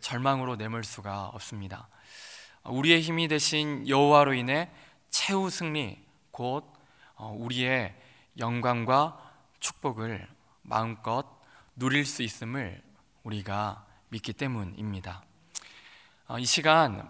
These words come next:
말씀을 마무리하며 함께 이렇게 기도합시다. 하나님, 영적인 눈을 열어 주셔서 하나님 말씀이 믿어지는 은혜,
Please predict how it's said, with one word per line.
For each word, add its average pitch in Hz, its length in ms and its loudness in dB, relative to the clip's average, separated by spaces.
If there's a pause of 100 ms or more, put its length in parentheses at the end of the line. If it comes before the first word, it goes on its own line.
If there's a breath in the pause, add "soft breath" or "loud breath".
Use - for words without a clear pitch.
말씀을 127 880 2
마무리하며 135 560 2
함께 123 580 -4
이렇게 107 840 -10
기도합시다. 110 720 -8 (800 loud breath)
하나님, 139 600 -2 (800)
영적인 143 480 2
눈을 139 440 2
열어 110 520 0
주셔서 120 640 -6 (1000 loud breath)
하나님 151 540 -4
말씀이 123 680 0
믿어지는 123 580 0
은혜, 107 360 -4